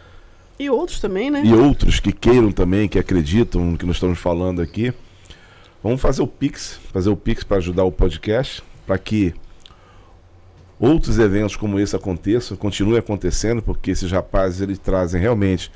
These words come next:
Speaker 2: a espiritualidade a sério, pessoas que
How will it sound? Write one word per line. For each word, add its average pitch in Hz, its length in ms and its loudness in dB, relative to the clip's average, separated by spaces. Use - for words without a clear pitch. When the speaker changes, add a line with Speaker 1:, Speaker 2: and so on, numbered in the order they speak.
Speaker 2:
a - 80 -4
espiritualidade 87 760 0
a 85 40 -2
sério, 110 420 -2
pessoas - 440 0
que 90 260 -2